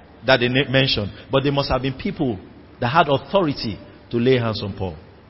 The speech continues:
So Paul did not just blaze out. Amen. <laughs> If you had that idea before. Amen.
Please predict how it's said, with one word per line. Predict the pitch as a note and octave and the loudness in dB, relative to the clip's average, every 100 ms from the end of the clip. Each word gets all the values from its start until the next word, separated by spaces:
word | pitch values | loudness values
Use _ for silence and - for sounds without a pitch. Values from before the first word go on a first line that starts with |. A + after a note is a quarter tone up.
| - - - - - - - - - - - - - - - - - - - - - - - - - - - - - - - - - - - - - - - - - - - - - | -20 -20 -20 -20 -20 -20 -20 -20 -20 -20 -20 -20 -20 -20 -20 -20 -20 -20 -20 -20 -20 -20 -20 -20 -20 -20 -20 -20 -20 -20 -20 -20 -20 -20 -20 -20 -20 -20 -20 -20 -20 -20 -20 -20 -8
So | - | -4
Paul | D#3+ G3+ G#3+ G3+ | -2 0 0 0
did | D3+ | -2
not | D3+ E3+ | -2 -2
just | D#3 D#3+ D#3 A2+ G2+ | 0 0 -2 -8 -8
blaze | G#2+ C#3+ B2+ | 0 2 2
out. | B2+ G2+ - - | -2 -4 -10 -8
Amen. | C3+ A#2 C3 D3 A2+ - C3+ B2 - | -4 0 0 0 -4 -6 -6 -6 -14
<laughs> | - - - - | -20 -20 -18 -10
If | C#3+ C#3 A2+ | -2 -2 2
you | B2+ | 4
had | D#3+ | 4
that | D3 C#3 - - | 4 0 -2 0
idea | A2 A2 A#2+ G2+ | 0 2 2 2
before. | F#2+ A2 F2+ E2+ | -4 -6 -6 0
Amen. | A2+ G2+ A#2 D#3 A#2+ | 0 2 2 0 -2